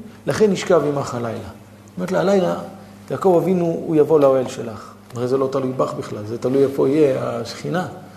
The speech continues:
איפה שיהיה השכינה, לשם הוא ילך. את לא מאן דאמר.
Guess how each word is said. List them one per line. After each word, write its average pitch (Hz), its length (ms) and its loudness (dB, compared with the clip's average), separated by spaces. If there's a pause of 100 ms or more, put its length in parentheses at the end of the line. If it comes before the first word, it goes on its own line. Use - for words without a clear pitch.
(300)
איפה 202 200 2
שיהיה 190 200 4
השכינה, 139 500 0
לשם 147 260 0
הוא 208 120 6
ילך. 180 480 2 (220)
את - 80 -6
לא 190 100 4
מאן 214 220 4
דאמר. 135 360 2